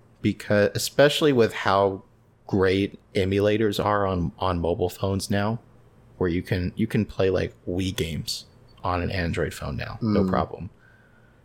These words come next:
Speaker 1: So I would, I would love to see someone tackle this design again.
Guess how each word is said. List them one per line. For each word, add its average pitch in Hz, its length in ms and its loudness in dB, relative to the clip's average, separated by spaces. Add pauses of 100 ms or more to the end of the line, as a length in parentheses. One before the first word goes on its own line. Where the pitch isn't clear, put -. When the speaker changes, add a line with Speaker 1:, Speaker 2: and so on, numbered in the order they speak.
Speaker 1:
So - 180 -4
I 98 120 2
would, 98 200 2 (340)
I 113 120 2
would 117 180 6
love 107 280 4
to 104 100 0
see 101 220 0
someone 92 440 2
tackle 87 480 0
this 85 280 0
design 87 600 -2
again. 85 420 -2